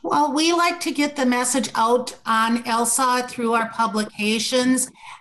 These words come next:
um, in February and March, because it's always the last full week of April. We want to make sure that we're reminding people that it's coming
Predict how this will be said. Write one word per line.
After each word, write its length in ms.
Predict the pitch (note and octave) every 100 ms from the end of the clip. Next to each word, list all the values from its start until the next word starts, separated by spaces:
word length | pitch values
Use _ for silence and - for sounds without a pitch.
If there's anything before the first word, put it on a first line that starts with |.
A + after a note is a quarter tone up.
| _ A3+
um, 540 | A3 G#3+ G#3 G#3 A3+
in 260 | B3 B3 B3
February 840 | B3 A#3+ A3+ A#3+ B3 A#3+ A3+ A3
and 140 | G#3 G3+
March, 420 | G3+ A3 A#3 -
because 500 | A#3 A3 A#3 B3+ B3+
it's 260 | B3 - -
always 500 | A3 A3+ B3 C4+ B3
the 140 | - G#3+
last 420 | G#3 G3 G#3 -
full 280 | - A3 G#3+
week 260 | A3 G#3+
of 200 | G3+ D#3+ -
April. 580 | F#3+ G3 G3+ - C4+ - - - -
We 100 | C#4+
want 220 | D4 D4+ D#4
to 60 |
make 240 | C#4+ C4 C4
sure 320 | - A#3+ B3
that 260 | A#3+ A3+
we're 120 | G#3 G#3
reminding 640 | G#3 G3 F#3 G3+ A3 A3
people 320 | - A3+ A3
that 180 | G#3 G3+
it's 160 | F#3+ -
coming 460 | - A3+ G#3+ G3+